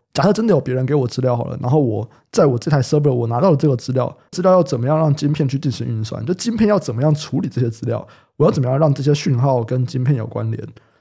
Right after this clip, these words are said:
现在C P U其实更多可能是 focus 在这一块，就跟当时就是，哎，我要从很远的地方，然后透过光传过来，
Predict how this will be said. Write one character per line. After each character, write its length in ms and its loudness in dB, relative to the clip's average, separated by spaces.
现 120 -4
在 80 4
C 200 -4
P 100 -2
U 80 6
其 100 -2
实 120 -2
更 160 4
多 80 4
可 120 -2
能 140 -2
是 140 2
focus 220 0
在 140 0
这 160 -2
一 40 -6
块， 260 -4
就 80 0
跟 200 2
当 220 2
时 200 -2
就 100 -2
是， 220 0
哎， 100 2
我 80 4
要 60 4
从 120 0
很 280 0
远 100 2
的 100 2
地 160 2
方， 240 -2
然 80 0
后 80 0
透 160 4
过 140 2
光 240 2
传 180 -2
过 160 -2
来， 200 -4